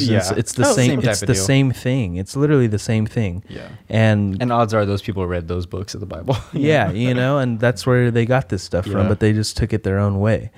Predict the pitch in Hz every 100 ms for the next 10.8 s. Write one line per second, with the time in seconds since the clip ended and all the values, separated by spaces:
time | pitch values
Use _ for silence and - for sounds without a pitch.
0 | - - - _ _ - 104 104 98 92
1 | 92 - _ _ _ _ _ - - 127
2 | 127 - 147 135 - - 135 123 - 127
3 | 123 120 113 120 - - - 123 - 131
4 | 139 - 147 135 139 127 117 98 104 123
5 | 120 113 107 - 127 120 107 107 110 98
6 | 101 113 107 101 - - 92 104 98 87
7 | 101 113 107 - 113 113 101 - 113 104
8 | 95 92 123 127 98 92 - _ _ _
9 | _ - 104 101 95 123 101 117 123 98
10 | 87 107 120 107 101 98 -